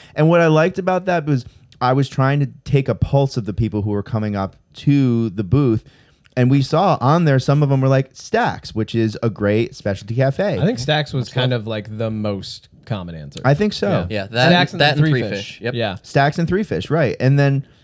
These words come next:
Speaker 1: but there were also a couple of, a, a couple of, like, misnomers, not misnomers, but, you know, kind of, like, random ones. And then I saw a couple Dunkin' Donuts as well, which
Speaker 2: Oh,
Speaker 1: I thought
Speaker 2: yes.
Speaker 1: were interesting.
Speaker 2: Yes. Those people were, I gotta say this. So, uh,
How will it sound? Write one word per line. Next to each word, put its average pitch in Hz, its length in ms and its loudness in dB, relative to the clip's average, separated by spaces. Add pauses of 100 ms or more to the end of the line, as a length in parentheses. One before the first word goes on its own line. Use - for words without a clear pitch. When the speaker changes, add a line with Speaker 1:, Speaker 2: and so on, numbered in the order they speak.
(200)
Speaker 1:
but 123 140 -8
there 151 120 2
were 147 120 2
also 147 400 0
a 135 60 0
couple 131 400 0
of, 110 260 -2 (220)
a, - 80 -4 (180)
a 117 60 -2
couple 123 360 -2
of, 98 200 -4
like, 92 180 -4
misnomers, 160 680 0
not 127 120 -4
misnomers, 92 400 -6
but, 87 200 -6
you 107 100 -2
know, 92 140 -4
kind 107 180 -4
of, 95 160 -4
like, 92 200 -4 (260)
random 180 260 0
ones. 170 240 0
And 139 180 2
then 147 80 2
I 147 80 2
saw 143 220 -2
a 139 60 -2
couple 131 280 -2
Dunkin' 110 380 -4
Donuts 110 400 -2
as 78 140 -14
well, 104 180 -2
which 95 160 -2
Speaker 2:
Oh, 95 60 0
Speaker 1:
I - 20 2 (100)
thought 104 120 4
Speaker 2:
yes. 98 80 4
Speaker 1:
were 107 160 0
interesting. 151 680 0
Speaker 2:
Yes. 87 160 -8
Those 180 280 0
people 165 400 -4
were, 123 560 -2
I 120 160 -4
gotta 131 240 -4
say 101 160 -10
this. 82 240 -20 (140)
So, 113 340 -6 (120)
uh, 90 240 -20